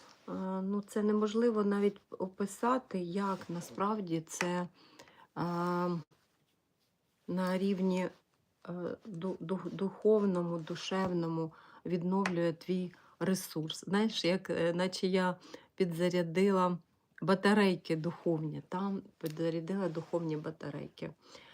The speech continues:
От, і, відповідно, вернувшись в Кривий Ріг, вже зовсім з іншою, а, м, свідомістю, мені здається, а, ем, я поїхала на вечір визнання, яко-,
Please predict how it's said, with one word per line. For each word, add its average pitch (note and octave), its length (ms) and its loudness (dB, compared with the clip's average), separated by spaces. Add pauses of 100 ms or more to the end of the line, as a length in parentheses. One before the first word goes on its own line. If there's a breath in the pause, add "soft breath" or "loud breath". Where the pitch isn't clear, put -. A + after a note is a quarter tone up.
(320 loud breath)
От, D#3+ 400 0
і, F4+ 280 4
відповідно, A3 520 2
вернувшись G#3 840 0
в F3+ 580 0
Кривий F3+ 400 0
Ріг, B3 380 2
вже F3 400 -2
зовсім F#3+ 440 -2
з E3+ 100 -4
іншою, F3 640 0 (520 loud breath)
а, F3 600 0 (540 loud breath)
м, F3 560 -4 (420 loud breath)
свідомістю, G#3+ 800 0
мені F#3 260 2
здається, F3 800 -2 (540 loud breath)
а, F3 340 -2 (160)
ем, F3+ 280 -4
я A#3+ 80 4
поїхала G3 680 0
на F#3+ 400 2 (1040)
вечір F#3+ 400 -2
визнання, G3 580 2
яко-, E3 480 -4